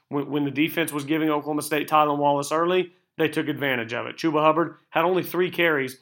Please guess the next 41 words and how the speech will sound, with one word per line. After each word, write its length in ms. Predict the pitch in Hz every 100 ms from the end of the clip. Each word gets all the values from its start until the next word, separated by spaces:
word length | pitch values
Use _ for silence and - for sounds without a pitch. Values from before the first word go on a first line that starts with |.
| _ _
in 160 | 160 156
that 200 | 139 135
first 280 | 147 127 -
quarter. 380 | 156 131 117 - _ -
When 120 | 151
the 80 | 143
defense 360 | 147 156 151
decided 460 | 151 147 156 156 151
to 60 | 139
take 220 | 160 156
Tylan 320 | 170 165 160
Wallace 300 | 160 160 156
away, 400 | 156 160 185 202
what 160 | 165 147
did 100 | 139
Oklahoma 300 | 151 156 156
State 240 | 156 165
do? 260 | 147 175 180 - _
They 120 | 131
took – 400 | 123 - 170 170 - _
what 160 | 151 123
the 60 |
defense 420 | 131 160 156 175
gave 260 | 175 151 143
them. 260 | 143 131 - -
They 140 | 143
gave 240 | 123 151 143
the 80 |
ball 180 | 143 147
to 80 | 139
Chuba 320 | 123 151 143
Hubbard, 360 | 135 127 127 123 _ -
allowed 340 | 143 147 139
him 140 | 143
to 60 | 123
run 320 | 120 123 113 - _
for 120 | -
nearly 420 | 139 127 123 123 - -
three 280 | 139 143 131
hundred 360 | 127 120 120
yards. 400 | 120 120 117 117